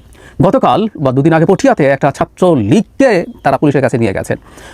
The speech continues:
ছাত্রলীগ মানে সব হরে ধরে ধরে ফেলতে হবে? আমি অবাক হয়ে গেছি কারো কারো যুক্তি শুনে যে সে তো নিষিদ্ধ ঘোষিত সংগঠনের সদস্য।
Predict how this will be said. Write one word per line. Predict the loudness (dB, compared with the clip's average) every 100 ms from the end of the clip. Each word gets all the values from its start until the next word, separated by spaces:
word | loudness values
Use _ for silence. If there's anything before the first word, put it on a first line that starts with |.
| -6
ছাত্রলীগ | -2 0 0 0
মানে | 0 0 0 0
সব | -2
হরে | 0 0
ধরে | 2
ধরে | 0 0
ফেলতে | 0 0
হবে? | 0 -2
আমি | -2 0
অবাক | 2 2 2
হয়ে | -2
গেছি | 0 0
কারো | 0 2
কারো | 2 0
যুক্তি | 0 0
শুনে | 2
যে | 0
সে | 0
তো | 0
নিষিদ্ধ | 0 0
ঘোষিত | -2 -2
সংগঠনের | -2 -2 -4 -4
সদস্য। | -4 -4